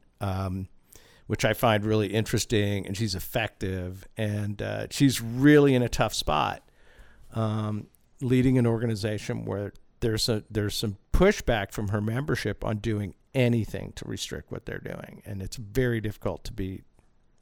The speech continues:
at, at leadership of that organization. You're compelled to take the hard line. She probably knows from experience it's gotta be something in between, but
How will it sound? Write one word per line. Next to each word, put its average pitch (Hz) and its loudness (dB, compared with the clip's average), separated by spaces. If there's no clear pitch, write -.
at, 117 -4
at 107 -2
leadership 131 4
of 107 -4
that 107 0
organization. 101 -6
You're 98 -6
compelled 120 -2
to - -6
take 101 -8
the 92 -8
hard 98 -4
line. 95 -10
She - -2
probably 127 6
knows 117 0
from 110 0
experience 107 -2
it's - -10
gotta 98 -6
be 92 -8
something 98 -6
in 95 -8
between, 101 -8
but - -14